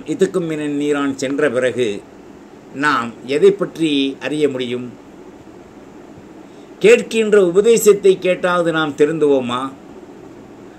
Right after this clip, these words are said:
அல்லது வள்ளல் நபியின் வான்மறையில் கொடுத்த வாக்குறுதியை சரியாக நாம் பின்பற்றுவோமா? அல்லது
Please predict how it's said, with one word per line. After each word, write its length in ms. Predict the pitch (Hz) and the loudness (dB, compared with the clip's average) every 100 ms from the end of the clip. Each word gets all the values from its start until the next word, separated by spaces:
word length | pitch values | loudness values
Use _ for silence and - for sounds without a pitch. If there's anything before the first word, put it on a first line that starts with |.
| - | -8
அல்லது 420 | 135 165 170 151 127 123 135 - - - - | -2 2 4 6 4 2 -2 -8 -20 -8 0
வள்ளல் 440 | 180 233 247 220 | 2 4 4 4
நபியின் 460 | 214 185 185 180 165 143 104 - - - | 0 0 0 0 0 -6 -10 -18 -16 -4
வான்மறையில் 1120 | 151 180 214 254 262 240 226 214 208 196 190 185 | 2 4 6 4 4 0 2 4 6 4 2 4
கொடுத்த 440 | 202 214 - 202 | 4 4 2 0
வாக்குறுதியை 840 | 156 160 220 - 208 190 170 165 156 147 | 2 2 2 4 4 6 4 2 0 -6
சரியாக 680 | - 170 175 214 214 185 170 | -6 0 0 2 2 2 -2
நாம் 280 | 170 156 143 | -4 -4 -4
பின்பற்றுவோமா? 800 | 160 160 147 139 139 135 131 139 143 - - - - - - - - - - - - - - - - - - - | -4 -2 -2 0 0 0 -2 -4 -4 -14 -20 -20 -20 -20 -20 -20 -20 -20 -20 -20 -20 -20 -20 -20 -20 -20 -20 -2
அல்லது 420 | 160 190 175 | 4 6 6